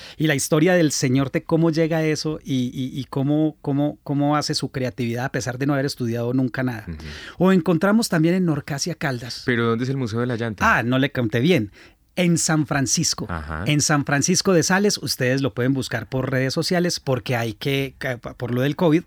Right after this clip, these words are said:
Speaker 2: Ah, ok.
Speaker 1: uno tiene que decir que va a ir a visitarlo y ellos
Speaker 2: Antes de
Speaker 1: lo
Speaker 2: llegar a
Speaker 1: hacen
Speaker 2: La Vega.
Speaker 1: antes de llegar a La
Speaker 2: Ujú.
Speaker 1: Vega, correcto.
Speaker 2: Muy bien.
Speaker 1: Ese,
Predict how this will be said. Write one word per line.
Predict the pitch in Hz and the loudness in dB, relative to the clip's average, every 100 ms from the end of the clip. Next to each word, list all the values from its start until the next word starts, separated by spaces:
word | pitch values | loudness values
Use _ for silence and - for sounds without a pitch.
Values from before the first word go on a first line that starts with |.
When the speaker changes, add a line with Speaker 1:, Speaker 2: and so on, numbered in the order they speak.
| - | -4
Speaker 2:
Ah, | 87 | -8
ok. | 80 | -2
Speaker 1:
uno | 135 - | 0 0
tiene | 143 | 0
que | 139 | 0
decir | 139 131 135 | -2 -2 -4
que | - | -2
va | 131 | 0
a | 127 | 2
ir | 127 | 2
a | |
visitarlo | 120 113 131 170 151 | 0 -2 -4 -2 0
y | 120 | -2
ellos | 104 107 | 0 0
Speaker 2:
Antes | 107 120 | 0 0
de | 120 | 2
Speaker 1:
lo | |
Speaker 2:
llegar | 113 95 | 4 4
a | |
Speaker 1:
hacen | 101 | 2
Speaker 2:
La | 92 | 2
Vega. | 87 78 156 | 0 2 2
Speaker 1:
antes | 143 - 131 | 0 -4 -4
de | 131 | -4
llegar | 117 113 | -4 -4
a | 120 | 0
La | 127 | 2
Speaker 2:
Ujú. | |
Speaker 1:
Vega, | 170 131 147 | 2 2 -2
correcto. | - 123 156 - 104 | -4 -2 -2 -6 -4
Speaker 2:
Muy | 92 90 | 0 0
bien. | 82 73 | -2 -2
Speaker 1:
Ese, | 135 135 135 | 0 2 0